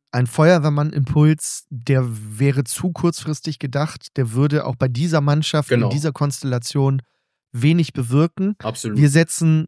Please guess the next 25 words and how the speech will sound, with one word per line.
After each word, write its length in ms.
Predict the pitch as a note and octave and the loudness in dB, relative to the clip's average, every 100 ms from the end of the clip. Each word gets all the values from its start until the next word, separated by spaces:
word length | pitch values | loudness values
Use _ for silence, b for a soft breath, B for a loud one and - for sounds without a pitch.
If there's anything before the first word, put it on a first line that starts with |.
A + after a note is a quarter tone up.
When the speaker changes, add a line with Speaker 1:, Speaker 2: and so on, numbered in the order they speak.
| - | -8
Speaker 1:
natürlich 420 | D#3 C#3+ E3 D#3 | -2 0 2 2
trotzdem 440 | - D#3+ - F#3+ | 2 -2 0 -2
darauf, 360 | D3+ D3 D3+ - | 0 0 0 0
dass 220 | C#3+ C3+ | -4 -4
allein 420 | - C3 D3 E3 | -2 0 2 0
durch 360 | C#3 C#3 C3 - | 0 0 -2 -8
eine 260 | B2+ B2 - | -4 -4 0
Änderung 540 | D#3 F#3 F3 E3+ E3+ | 2 4 4 2 0
in 120 | - | -2
der 120 | C3+ - | -2 0
Ansprache, 540 | D#3+ - - D#3+ D3 | -2 -2 -4 -4 -2
aber 120 | C3 | -2
natürlich 420 | C3 A#2+ G3 F#3 | -2 0 -2 -2
auch 140 | A#2+ A#2 | -2 -2
im 140 | A#2 | -4
taktischen 480 | A#2 A#2 - B2 A#2+ | -4 -8 -6 -8 -6
Bereich, 440 | A2+ A2 A2+ D3+ - _ _ _ - | -6 -4 -2 -4 -6 _ _ _ -8
so 220 | A#2 D#3 | 2 2
viel 180 | - D#3+ | 2 -2
Kräfte 540 | - D3 - D3 C3+ - _ | 0 -2 0 0 0 -2 _
freigesetzt 840 | - - C3+ D3+ C#3+ D3 - - - | -14 0 2 4 2 -2 -4 -14 -4
werden, 440 | C3 C3 B2 B2+ B2 _ _ _ - | 0 0 0 -2 -2 _ _ _ -2
dass 220 | B2 A#2 | 0 0
das 240 | C3+ A#2 | -2 -2
klappt 580 | - - C#3 G3 - - | -6 -2 0 0 -6 -12